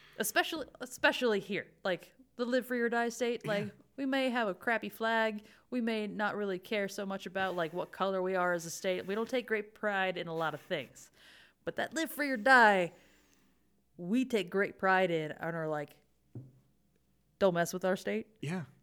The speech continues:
Speaker 1: You came here for a reason."
Speaker 2: Mm-hmm. You came here for cheap taxes <laughs> and pretty views.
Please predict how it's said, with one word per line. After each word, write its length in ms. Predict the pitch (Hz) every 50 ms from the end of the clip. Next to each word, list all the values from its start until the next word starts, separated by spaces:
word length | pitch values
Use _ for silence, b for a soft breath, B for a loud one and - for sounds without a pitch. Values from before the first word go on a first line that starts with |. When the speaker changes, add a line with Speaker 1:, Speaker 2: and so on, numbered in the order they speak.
| _ _ _ -
Speaker 1:
You 120 | 190 208
came 260 | 202 - 208 202 190
here 140 | 190 190 180
for 140 | 180 - 180
a 40 | 170
reason." 360 | 165 185 190 180 196 208 208 208 131
Speaker 2:
Mm-hmm. 300 | 123 107 107 139 170 185 190 - _ _ _ _ _ _ B B B B B B B B B B -
You 60 | 113
came 180 | - - 113 110
here 140 | 110 113 110
for 100 | - 107
cheap 260 | - - 127 113 -
taxes 520 | - 123 110 113 - - 135 131 131 - - -
<laughs> 340 | - - - - _ _ -
and 240 | 113 107 107 - -
pretty 240 | - 127 120 117
views. 440 | 110 117 117 120 123 135 - - -